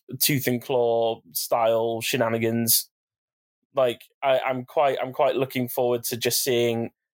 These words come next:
what, like, random actual historical things Russell T Davies is gonna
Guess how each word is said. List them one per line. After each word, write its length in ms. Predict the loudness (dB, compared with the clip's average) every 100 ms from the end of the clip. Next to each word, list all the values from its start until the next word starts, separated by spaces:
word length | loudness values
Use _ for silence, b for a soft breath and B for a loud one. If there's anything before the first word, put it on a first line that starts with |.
| _ _ -20 -20 _ _ _ _ _ -12
what, 480 | -6 -4 0 0 0 -6 -8 -8 -8 -4 -2
like, 240 | 2 2 0
random 560 | -4 -2 0 0 -2 0
actual 380 | -2 -2 -2 0
historical 500 | 0 2 2 0 -4
things 540 | 2 2 2 0 0
Russell 280 | 0 0 0
T 140 | 0 2
Davies 280 | 2 0
is 120 | -4 -2
gonna 500 | 0 2 2 2